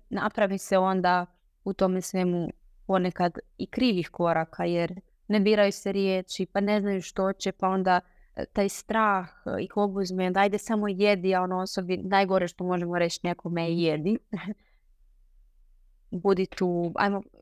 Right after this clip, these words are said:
ajmo radit nešto zajedno, ajmo prošetati,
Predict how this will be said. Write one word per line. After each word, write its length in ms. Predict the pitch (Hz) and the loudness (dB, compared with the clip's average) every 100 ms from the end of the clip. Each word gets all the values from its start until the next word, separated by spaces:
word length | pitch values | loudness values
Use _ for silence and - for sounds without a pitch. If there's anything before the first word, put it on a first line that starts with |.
| _ | _
ajmo 220 | - 214 220 | -4 0 2
radit 260 | 190 196 | 2 0
nešto 300 | 190 185 - | -4 -4 -4
zajedno, 480 | 175 185 170 170 170 | 0 2 4 2 0
ajmo 160 | 185 180 | -2 -4
prošetati, 1120 | - 185 - 170 - 175 _ 180 170 170 | -4 -4 0 0 -2 -8 _ -4 -2 -4